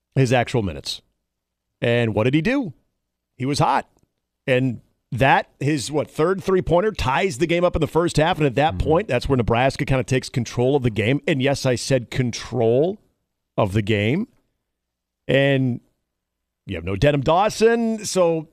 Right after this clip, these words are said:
Speaker 1: there's three guys that you're working without. Your bench is limited.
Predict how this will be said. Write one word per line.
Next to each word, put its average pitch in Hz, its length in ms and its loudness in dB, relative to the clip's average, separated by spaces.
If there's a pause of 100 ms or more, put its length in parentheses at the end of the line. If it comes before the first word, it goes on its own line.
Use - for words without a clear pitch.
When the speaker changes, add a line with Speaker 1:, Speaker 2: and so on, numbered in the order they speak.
(200)
Speaker 1:
there's 95 280 -6
three 175 220 0
guys 208 760 2
that 196 180 -4
you're 196 100 0
working 202 300 0
without. 202 440 2 (380)
Your 127 120 -2
bench 147 300 -2
is 127 160 -2
limited. 220 640 4